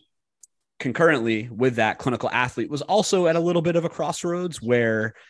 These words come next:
they had been established since, like, twenty fifteen, and they kind of were in the midst of, like, not fully putting the stamp down of, like, their identity flagship besides for so-, they had been doing a bunch of different things.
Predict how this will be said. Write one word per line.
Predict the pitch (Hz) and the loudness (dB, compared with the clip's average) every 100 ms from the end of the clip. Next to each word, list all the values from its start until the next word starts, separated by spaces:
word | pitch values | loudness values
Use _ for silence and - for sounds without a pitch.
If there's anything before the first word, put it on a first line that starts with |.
| _ - | _ -2
they | 123 160 | 2 4
had | 160 143 | 4 4
been | 151 147 147 | 2 2 -4
established | 117 - 131 131 127 - | -8 -4 -2 0 -2 -4
since, | 117 | -6
like, | 113 98 | -6 -6
twenty | 117 110 | -4 -4
fifteen, | 98 127 - - 127 123 | 0 0 0 0 0 2
and | 110 104 | 0 0
they | 107 123 | 2 2
kind | 131 139 135 | 2 0 0
of | 135 | 0
were | 135 135 135 | 0 0 -2
in | 131 135 143 | -2 -4 -2
the | 139 | -2
midst | 120 127 - - | -2 -2 -4 -6
of, | 117 | -6
like, | 110 101 101 - - _ _ _ - | -4 -6 -6 -14 -20 _ _ _ -8
not | 127 131 127 131 - - - | -2 2 2 0 -6 -20 -20
fully | - - 156 151 143 143 | -20 0 4 6 6 4
putting | 139 135 127 | 2 2 2
the | 120 | 0
stamp | - 120 120 | -2 -2 -2
down | - 117 123 | -2 -2 -2
of, | 113 | -4
like, | 101 95 | -6 -6
their | 104 110 110 104 101 - _ _ _ _ _ _ - | -2 0 0 -2 -6 -12 _ _ _ _ _ _ -4
identity | 123 120 127 127 127 120 | 0 2 2 2 2 0
flagship | - 117 117 - 120 107 - | 0 0 0 -2 -2 -2 -4
besides | 104 - 110 107 98 | -8 -2 0 0 -4
for | - 107 107 | -4 -2 -2
so-, | - 139 - | -4 -6 -2
they | 117 110 104 - | -2 -2 -6 -14
had | 117 | -12
been | 113 123 | -10 -6
doing | 123 110 | -6 -4
a | |
bunch | 110 127 | -4 -4
of | 113 | -2
different | 113 110 98 | -2 -2 -4
things. | 101 107 120 - - | -8 -10 -10 -10 -12